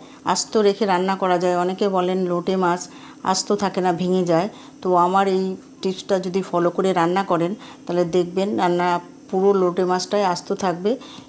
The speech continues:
এই রান্নাটা খেতে খুবই ভালো লাগে। তো যদি ভালো লাগে একবার অবশ্যই, আহ, রান্না করবেন। আর আমার চ্যানেলটিকে সাবস্ক্রাইব করে আমার পাশে থাকবেন। যারা আমার Facebook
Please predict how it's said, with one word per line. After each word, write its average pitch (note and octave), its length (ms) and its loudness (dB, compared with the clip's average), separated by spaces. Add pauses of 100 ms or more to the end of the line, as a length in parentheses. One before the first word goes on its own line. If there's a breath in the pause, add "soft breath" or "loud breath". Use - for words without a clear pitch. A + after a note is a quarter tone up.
এই F#3 140 2
রান্নাটা F#3 440 0
খেতে F3+ 280 -2
খুবই F#3+ 220 -2
ভালো F3+ 300 2
লাগে। F3+ 300 0 (440 loud breath)
তো F3+ 200 2
যদি F#3+ 280 0
ভালো G3 280 2
লাগে G3+ 320 2
একবার E3+ 420 0
অবশ্যই, F#3 500 0
আহ, F3 800 0
রান্না F#3 280 2
করবেন। G3 420 0 (440 loud breath)
আর E3 240 2 (280)
আমার F3 460 2
চ্যানেলটিকে F3+ 480 0
সাবস্ক্রাইব F#3+ 560 -2
করে F#3+ 180 0
আমার F3+ 180 2
পাশে E3 280 0
থাকবেন। G3+ 460 -2 (400 loud breath)
যারা E3+ 300 2
আমার E3+ 200 0 (100)
Facebook F3+ 300 -2